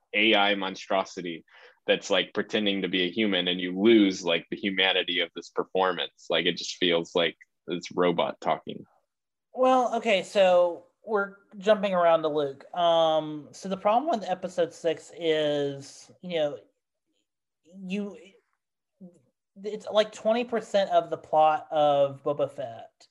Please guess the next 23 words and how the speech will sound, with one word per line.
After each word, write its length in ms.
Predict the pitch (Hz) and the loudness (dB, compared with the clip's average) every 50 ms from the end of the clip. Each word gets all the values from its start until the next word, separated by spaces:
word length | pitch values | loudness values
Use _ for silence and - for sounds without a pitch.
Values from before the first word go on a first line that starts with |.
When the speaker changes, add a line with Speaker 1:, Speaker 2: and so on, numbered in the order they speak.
| _ _ _ _ _ _ _ _ | _ _ _ _ _ _ _ _
Speaker 2:
And 120 | - 170 180 | -2 0 0
then 160 | 180 175 170 | 0 0 4
Boba 260 | 185 185 196 208 202 | 4 6 6 6 6
Fett's 220 | 196 208 196 185 185 | 6 4 4 4 4
not 220 | 185 175 175 175 | 0 0 0 -2
even 300 | 175 170 160 165 160 160 | -4 -4 -4 -4 -2 0
really 180 | 156 156 151 151 | -2 -2 -2 -4
in 440 | 151 175 180 180 175 175 170 160 156 | -2 -2 -2 -2 -2 -4 -8 -6 -2
the 220 | 156 156 151 - - - | 0 0 0 0 -4 -10
penultimate 500 | - 165 156 147 143 143 - 143 135 - | -8 -4 -2 -4 -4 -4 -6 -10 -10 -8
finale. 580 | - 139 139 135 127 123 117 117 127 135 147 143 _ - - - - _ _ - | -10 -8 -8 -6 -8 -8 -10 -12 -14 -16 -18 -20 _ -20 -20 -20 -20 _ _ -10
And 160 | 165 160 170 | -8 -6 -4
then 580 | 180 190 196 196 190 185 180 175 170 170 170 156 - | -2 0 2 2 2 2 2 0 -2 -4 -8 -14 -12
we 160 | - 185 190 | -8 -8 -6
just 180 | 185 190 185 - | -6 -6 -8 -10
spend 440 | - - 196 190 185 185 175 170 - | -8 -2 0 0 0 0 -4 -10 -12
so 220 | - - 185 175 | -4 -2 -2 -2
much 280 | 170 170 160 160 - - | 0 -2 -6 -6 -10 -12
time 680 | - - 208 226 208 185 170 165 160 156 156 151 143 | -6 -4 -2 -2 -2 -2 -2 -2 -2 -4 -6 -10 -10
with 540 | 151 156 151 151 147 147 147 147 147 147 151 - | -6 -4 -2 -2 -2 -2 -4 -4 -6 -8 -10 -16
Luke 440 | - 160 156 156 156 151 151 151 - - - | -14 -8 -6 -4 -4 -4 -4 -6 -10 -14 -12
and 200 | 151 143 143 143 | -10 -10 -8 -2
Grogu 680 | 156 190 226 233 220 160 143 131 127 131 131 139 143 | 0 0 2 2 0 -2 -6 -8 -8 -12 -14 -14 -14